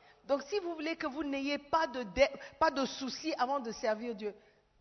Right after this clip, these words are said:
démissionne en même temps. Parce que les soucis viendront toujours. Euh, quelqu'un a dit, new devil,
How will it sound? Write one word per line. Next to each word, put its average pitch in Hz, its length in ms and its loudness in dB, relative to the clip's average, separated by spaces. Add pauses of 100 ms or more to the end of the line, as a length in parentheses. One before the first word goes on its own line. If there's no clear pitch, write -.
démissionne 311 600 -2
en 254 80 2
même 220 220 -4
temps. 160 220 -8 (580)
Parce 320 180 6
que 370 80 4
les 330 200 4
soucis 349 500 2
viendront 302 680 6 (100)
toujours. 359 560 -2 (360)
Euh, 277 120 -4
quelqu'un 330 300 6
a 311 60 8
dit, 320 300 4 (260)
new 339 280 2
devil, 277 640 4